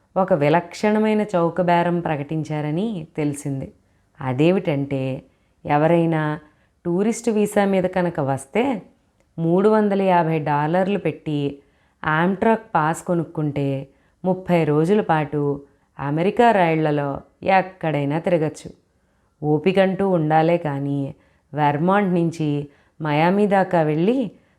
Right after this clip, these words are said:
ఫీనిక్స్ మీదుగా శాన్ ఫ్రాన్సిస్కో వెళ్ళి అక్కడి నుంచి వయా చికాగో, వాషింగ్టన్ చేరొచ్చు. అది అపసవ్యం అవుతుందనుకుంటే సవ్యంగా కూడా తిరగచ్చు. నాకు చదువుకునే రోజులు అప్పటి నుంచి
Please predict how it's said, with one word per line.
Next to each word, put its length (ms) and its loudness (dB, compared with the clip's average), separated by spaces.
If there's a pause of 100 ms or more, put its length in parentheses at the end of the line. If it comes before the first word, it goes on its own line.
(120)
ఫీనిక్స్ 540 0
మీదుగా 600 0
శాన్ 360 0
ఫ్రాన్సిస్కో 600 0
వెళ్ళి 460 0 (380)
అక్కడి 420 0
నుంచి 540 0 (380)
వయా 340 4
చికాగో, 600 0
వాషింగ్టన్ 640 -2 (100)
చేరొచ్చు. 460 -2 (840)
అది 440 2 (200)
అపసవ్యం 580 0
అవుతుందనుకుంటే 1120 0 (380)
సవ్యంగా 580 2
కూడా 320 -2
తిరగచ్చు. 580 0 (680)
నాకు 560 0
చదువుకునే 760 0
రోజులు 340 2
అప్పటి 460 -2
నుంచి 520 -2